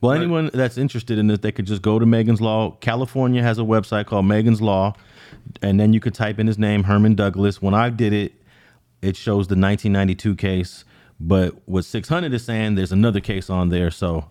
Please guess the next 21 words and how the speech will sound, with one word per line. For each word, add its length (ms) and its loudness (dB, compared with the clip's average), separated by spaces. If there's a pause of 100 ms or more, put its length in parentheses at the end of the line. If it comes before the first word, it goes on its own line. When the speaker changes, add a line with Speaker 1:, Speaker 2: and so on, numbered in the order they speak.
Speaker 1:
I'm 160 0
not 140 0
an 80 -4
expert 320 -2
on 120 2
Megan's 300 2
Law, 320 0 (580)
but 260 0
you 160 0
guys 260 2
could, 120 -6
uh, 200 0
check 340 -8
that 200 -4
out, 340 -2 (760)
uh, 220 -4
if, 220 -2
if 240 -6
you 360 -2
are 280 -4
interested. 500 -6